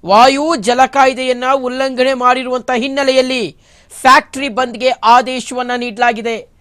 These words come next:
ಸಚಿವರು ನಡೆಸಿದ್ದಂಥ ಸಭೆಯಲ್ಲೇ ಕಾರ್ಖಾನೆ ಮುಚ್ಚುವಂತೆ ನೋಟಿಸ್ಗೂ ನಿರ್ಧಾರವನ್ನ ಕೈಗೊಳ್ಳಲಾಗಿದೆ. ಇದು ಬಸವನಗೌಡ ಪಾಟೀಲ್ ಯತ್ನಾಳ್ ಅವರಿಗೆ ಒಂದ್ ರೀತಿಗೆ ಮುಜುಗರ. Because just ಎರಡು ವರ್ಷ ಆಗಿದೆ ವೀಕ್ಷಕರೇ,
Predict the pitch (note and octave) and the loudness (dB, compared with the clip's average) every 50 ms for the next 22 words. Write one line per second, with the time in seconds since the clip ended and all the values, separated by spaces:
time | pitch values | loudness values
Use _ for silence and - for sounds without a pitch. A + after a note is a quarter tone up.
0 | _ _ _ _ - - - A#3 A3 - - C#4 C#4 C#4 C4 B3 B3 A#3 A3+ - | _ _ _ _ -14 -8 -6 -6 -6 -6 -6 -2 -2 -2 -2 -2 -4 -6 -6 -6
1 | - B3+ G3 A3+ A#3+ G#3+ - A3+ - - A3+ F#3+ G3+ A3+ A#3 A#3 A#3 A3+ G#3 G3 | -8 -12 -10 -10 -10 -8 -8 -10 -6 -6 -6 -4 -4 -4 -4 -4 -4 -4 -6 -6
2 | G3 G#3+ A#3 _ _ _ _ _ _ - - G3 G#3 A#3+ A#3+ A#3 - A#3 A#3+ A#3 | -6 -8 -10 _ _ _ _ _ _ -4 2 4 4 4 4 0 -2 -2 -2 0
3 | A#3 A3+ G#3+ G#3 A3+ A3 - - B3+ A#3 A3+ A3 - - G3+ G3+ G#3 A3 G#3+ _ | -2 -4 -4 -6 -8 -10 -8 -8 -6 -6 -6 -6 -4 -4 -4 -2 -2 -4 -6 _
4 | _ _ _ - C#3+ E3+ F3+ G3 A3+ B3 B3+ B3 C4 C4 B3 - - - A#3 A#3 | _ _ _ -12 -8 -2 2 4 4 4 4 2 0 -4 -4 -4 -4 -4 -2 -2
5 | A3 A3+ G#3 E3+ G3+ G#3+ G#3+ G#3+ G#3+ G#3 G#3 G#3 G#3 G3 - G#3+ G3+ G3+ F#3 G3+ | -2 -2 -4 -2 0 0 0 0 0 -2 -4 -6 -6 -6 -4 -4 -4 -2 0 0
6 | G#3 G3+ G3 G3 G3 G3 F#3+ E3+ F#3 F3+ G3 G3+ F#3+ F3+ D3+ B2+ - _ _ _ | 2 2 2 4 4 2 2 0 0 4 4 4 6 4 2 -2 -6 _ _ _
7 | _ _ _ _ - - E3+ F3+ B3+ C4 C4 C4+ C#4 D#4+ - _ _ _ _ _ | _ _ _ _ -12 -10 -4 -4 -2 -2 -2 -2 -4 -6 -8 _ _ _ _ _
8 | - D#3+ E3+ - - A#3 A#3 A#3 G#3+ A#3 A3 G#3+ G#3 - A3+ A3 A3 G#3+ A#3+ A3+ | -6 -4 -2 2 2 2 2 4 4 4 4 4 4 4 4 4 4 2 0 -4
9 | A3+ G#3+ A3 A3 A3 - A#3 A3+ A3+ A3+ A3 A3 G#3+ A3 G#3 G#3+ G#3+ G3+ G3+ G#3 | 0 2 0 0 0 0 2 4 6 6 6 6 4 4 2 2 2 2 2 -2
10 | G#3+ _ _ _ - - E3+ G3 G#3 G#3 A3 G#3+ - G#3 F#3+ G3 G#3 G3 F#3+ G3 | -6 _ _ _ -6 -4 -2 0 0 0 -2 -2 -2 -4 -2 -2 -2 0 0 -2
11 | F#3+ E3 G#3 G#3 F#3+ G3+ G3 G3 G3 F3+ D#3 C#3+ E3 E3 - - A3+ C4 B3+ B3 | -2 -2 -2 2 4 4 6 8 8 6 6 4 0 -2 2 4 6 8 8 8
12 | A#3+ C4 D4 D#4 B3+ G3 A3+ C4 G3 - _ _ _ _ _ - C#3+ E3 A#3 A#3+ | 10 10 8 8 6 6 4 4 4 4 _ _ _ _ _ -12 -6 -4 -4 -4
13 | - - B3+ G3 F#3 G3 A#3 B3+ C#4+ D4 C#4+ A#3 - - C#4 B3 B3 G#3 A3 G#3 | -4 -6 -4 0 2 4 4 6 6 6 6 4 6 6 8 8 8 6 4 2
14 | G#3 G3 G3 - - - G3 - - C#3+ A#2 | 2 2 0 -2 -2 -4 -4 -4 -6 -10 -10